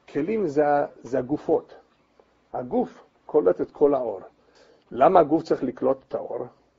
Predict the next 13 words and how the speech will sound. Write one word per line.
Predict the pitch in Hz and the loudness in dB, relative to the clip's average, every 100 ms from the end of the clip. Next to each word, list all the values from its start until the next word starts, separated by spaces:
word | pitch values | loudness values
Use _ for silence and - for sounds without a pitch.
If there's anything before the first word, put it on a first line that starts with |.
| _ _ _ _ _ - _ 170 196 202 _ _ _ 127 | _ _ _ _ _ -20 _ -20 -20 -20 _ _ _ -10
אה? | 127 214 220 _ _ - - - 165 208 - - _ | -6 -6 -8 _ _ -20 -20 -20 -18 -18 -20 -20 _
כי | 165 | -2
בתוך | 139 143 - 247 - 151 | 0 2 8 8 8 2
הגוף | 165 135 220 254 - - - | -4 2 4 2 -2 -20 -20
של | - 143 | -4 2
האדם | 135 131 127 135 185 170 - _ | 2 2 0 2 0 0 -8 _
ישנה | 117 - 156 | -16 -8 -6
נשמה | 151 135 - 135 147 170 - _ _ - | -4 -6 -6 -6 -2 -4 -6 _ _ -16
מלמעלה, | 117 117 123 135 110 90 - | -10 -8 -6 -6 -6 -12 -20
שגם | _ 123 120 127 | _ -10 -8 -4
היא | 165 - _ _ - | -6 -8 _ _ -14
נ-, | 117 - - | -14 -14 -14
מאור. | 113 123 113 107 | -6 -4 -4 -6